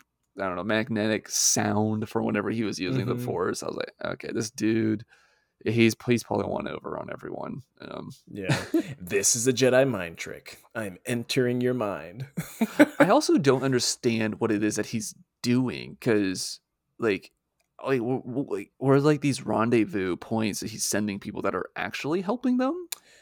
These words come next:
Speaker 2: Yeah, it just sounds like he's got connects within the Empire, and he's just hustling people for money. That's it.
Speaker 1: Okay.
Speaker 2: Yeah.
Speaker 1: Interesting.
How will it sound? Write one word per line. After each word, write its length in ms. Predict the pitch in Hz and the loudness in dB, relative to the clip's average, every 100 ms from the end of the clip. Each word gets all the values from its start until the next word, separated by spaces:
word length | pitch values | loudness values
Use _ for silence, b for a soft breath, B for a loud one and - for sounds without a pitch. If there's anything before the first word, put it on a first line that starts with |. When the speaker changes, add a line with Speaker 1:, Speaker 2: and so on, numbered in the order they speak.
| B B _ _ _ | B B _ _ _
Speaker 2:
Yeah, 200 | - 147 139 | 8 10 12
it 100 | 147 | 8
just 200 | 156 185 | 6 4
sounds 220 | 196 175 | 4 4
like 100 | 143 | 4
he's 160 | 135 117 | 4 4
got 200 | 120 110 | 2 2
connects 580 | 113 107 104 - - - - _ - | -2 -4 -2 -4 -4 -10 -20 _ -6
within 260 | 113 117 | -6 -4
the 100 | 110 | -4
Empire, 720 | 98 101 113 110 110 107 127 - | -4 -6 -2 0 0 -2 -6 -14
and 120 | - 110 | -10 -6
he's 180 | 107 | -6
just 400 | 101 95 - - - _ _ - | -6 -8 -8 -10 -18 _ _ -16
hustling 340 | - 101 107 95 | -8 -6 -6 -6
people 220 | 98 98 | -8 -8
for 140 | - | -10
money. 400 | 101 107 101 107 - | -10 -10 -10 -12 -12
That's 200 | - - | -10 -8
it. 200 | - 53 - | -6 -6 -4
Speaker 1:
Okay. 360 | 135 135 - - 113 _ _ _ _ _ _ | -4 -4 -6 -8 -12 _ _ _ _ _ _
Speaker 2:
Yeah. 60 | 131 | 2
Speaker 1:
Interesting. 360 | 113 107 - | 2 -4 -8